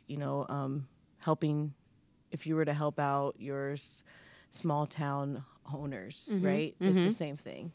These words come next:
Speaker 1: Like, just look out for that and check it out and spread the word if you do like it, 'cause it's no different than anywhere else.
Speaker 2: Right.
Speaker 1: Yeah.
Speaker 2: Absolutely. And,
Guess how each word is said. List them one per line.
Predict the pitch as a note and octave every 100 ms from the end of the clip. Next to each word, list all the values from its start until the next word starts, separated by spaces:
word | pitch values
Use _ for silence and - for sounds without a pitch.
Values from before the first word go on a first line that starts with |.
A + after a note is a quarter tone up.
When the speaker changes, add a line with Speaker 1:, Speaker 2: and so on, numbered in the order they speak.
| _
Speaker 1:
Like, | B2 C3+ - - - - _ _ -
just | C4 B3
look | B3
out | C#4+ G3
for | D#3+
that | D3 D3 D3+ -
and | D3+ D3 D#3 D3+ -
check | F#3+ F#3+
it | G#3
out | G#3 D#3 - D3+
and | D3+ E3+ D3 D3 C3+ _ _ -
spread | - F3 F3
the |
word | E3+ F3+ E3
if | D#3 E3
you |
do | D3+ E3+
like | E3+ C3+ C#3
it, | - -
'cause | D3+ D3+
it's | D3
no | D#3
different | D3 D3 C#3+ C#3+ - _ _ _
than | - D#3+
anywhere | D#3+ D#3+ D3+ C#3+
else. | G#2+ A2 - - - -
Speaker 2:
Right. | F#3+ A#3 D4 - -
Speaker 1:
Yeah. | D#3+ - -
Speaker 2:
Absolutely. | G3 G3+ B3+ C4+ A#3+ E3+
And, | - G3